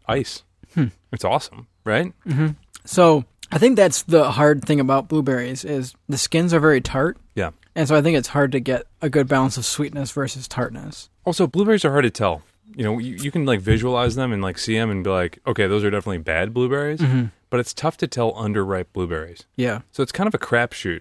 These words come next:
Speaker 2: Yeah,
Speaker 1: Like, when
Speaker 2: blueberries are very different from berry to berry.
Speaker 1: Yeah.
Speaker 2: Whereas, like, if you have a good strawberry, a whole batch of good strawberries, they're
Speaker 1: Oh,
Speaker 2: all
Speaker 1: yeah.
Speaker 2: gonna be the same, like, a universal taste.
Speaker 1: Mm-hmm.
Speaker 2: But blueberry from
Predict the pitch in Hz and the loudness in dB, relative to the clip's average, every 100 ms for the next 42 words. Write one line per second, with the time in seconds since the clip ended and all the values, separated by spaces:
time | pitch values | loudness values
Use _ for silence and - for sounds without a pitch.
0 | _ 165 151 190 202 180 160 156 156 135 | _ 2 6 6 8 6 4 4 4 6
1 | 147 160 139 143 143 127 - 151 131 143 | 4 4 4 2 0 -6 0 0 2 0
2 | 135 127 131 120 123 107 - 143 _ - | 0 0 -2 -2 -4 -4 -12 -16 _ -4
3 | 98 120 175 160 151 - - 170 220 175 | -2 4 4 6 2 0 -4 4 6 6
4 | 156 151 - 151 135 147 170 185 220 120 | 4 4 2 2 4 4 2 -2 -4 2
5 | 147 139 131 135 120 151 139 - 127 135 | 2 4 0 -2 -2 -2 -2 0 0 0
6 | 147 151 - 127 131 160 160 143 147 131 | -2 -4 -2 2 4 6 4 4 4 2
7 | - 143 135 135 123 - - 151 147 139 | 2 2 2 2 -2 -10 -2 2 4 4
8 | 156 135 135 127 139 123 - 139 113 - | 2 4 2 0 -4 -6 -6 -6 -4 -8
9 | - 127 117 120 131 147 165 185 185 180 | -6 -2 -2 -2 -2 2 6 6 6 4
10 | - 147 127 123 | 4 2 2 0